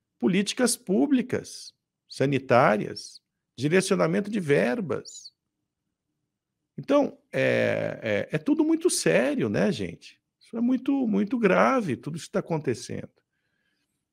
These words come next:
Não pode ficar só no blá, blá, blá. É preciso que haja ações efetivas.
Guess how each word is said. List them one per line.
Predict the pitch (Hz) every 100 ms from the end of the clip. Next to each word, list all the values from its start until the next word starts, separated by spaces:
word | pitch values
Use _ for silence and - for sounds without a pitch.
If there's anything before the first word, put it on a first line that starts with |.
| _ -
Não | 147 190
pode | 190 226 285
ficar | - 196 170 175
só | - 165 185
no | 226
blá, | 202 226
blá, | 247 247
blá. | 214 139 190 233 147 _ _ _ _ _ _ -
É | 135
preciso | - 160 226 269
que | 190
haja | 180 220 240 240 - -
ações | 147 - 214 220
efetivas. | 220 254 233 - 165 262 262 139 - -